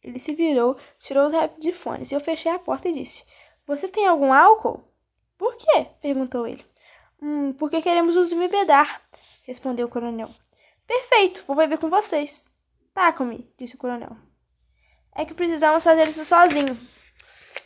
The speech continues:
"Não pra, não, pra mim já chega dessa merda." Takumi se levantou e foi até o banheiro e voltou com uma garrafa de Gatorade cheia de um líquido transparente. "Eu guardo no armário de remédios", disse ele,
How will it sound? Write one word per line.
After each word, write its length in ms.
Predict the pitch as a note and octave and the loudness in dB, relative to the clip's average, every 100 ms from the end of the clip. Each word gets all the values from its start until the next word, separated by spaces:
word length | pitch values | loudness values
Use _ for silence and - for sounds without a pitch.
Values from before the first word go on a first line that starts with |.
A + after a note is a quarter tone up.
| _ _ _ _ _ _ _ _ _ _ _ - | _ _ _ _ _ _ _ _ _ _ _ -8
"Não 340 | C#4 C#4+ F#4 | -4 0 0
pra, 360 | G4 F#4+ F#4 - _ _ _ - | 2 2 2 -2 _ _ _ -8
não, 380 | D#4 F#4+ E4+ D#4+ | 4 8 8 6
pra 260 | - D4 | 2 2
mim 100 | D#4+ | 4
já 160 | F4 G#4 | 4 4
chega 540 | G#4 - - - F#4+ E4 | 4 -10 -10 -2 2 4
dessa 240 | D#4 D4 | 4 2
merda." 540 | B3 A3 G#3+ G#3 A3+ - _ _ _ _ - | 0 -4 -4 -6 -10 -12 _ _ _ _ -8
Takumi 420 | B3 B3 C4+ C4 | -6 -4 -4 -6
se 160 | B3 C4 | -6 -4
levantou 520 | C4 B3+ B3+ B3 B3 | -2 0 -4 -4 -4
e 40 | |
foi 200 | B3+ C4+ | -4 -4
até 160 | B3+ B3+ | -4 -4
o 40 | C4 | -4
banheiro 500 | D4+ D4+ A3 G#3 A3+ - - | -4 -4 -6 -6 -10 -16 -6
e 60 | |
voltou 220 | C4+ C4 | -4 -4
com 100 | C4+ | -4
uma 80 | C4+ | -4
garrafa 340 | C4 B3+ C#4 E4 | -2 -2 -4 -6
de 100 | E4 | -8
Gatorade 560 | E4 E4 C#4 A3+ A#3 | -4 -2 -2 -4 -10
cheia 240 | B3 C4 C#4+ | -8 -6 -6
de 60 | |
um 120 | D#4 | -6
líquido 240 | C#4+ C#4 C4 | -8 -10 -10
transparente. 680 | B3+ - C#4+ B3+ - - - _ _ _ _ _ _ _ - - | -10 -6 -6 -6 -12 -20 -20 _ _ _ _ _ _ _ -12 6
"Eu 160 | C#4+ D4+ | 6 8
guardo 300 | D#4+ E4+ E4 | 8 8 6
no 80 | |
armário 420 | E4 E4 D#4 E4 E4+ | 6 6 8 6 4
de 80 | |
remédios", 580 | E4+ F#4+ D4+ A3+ A3 - _ | 4 4 6 4 4 -14 _
disse 280 | A#3+ - B3 | -14 -8 -2
ele, 260 | G3+ G#3+ | 0 -2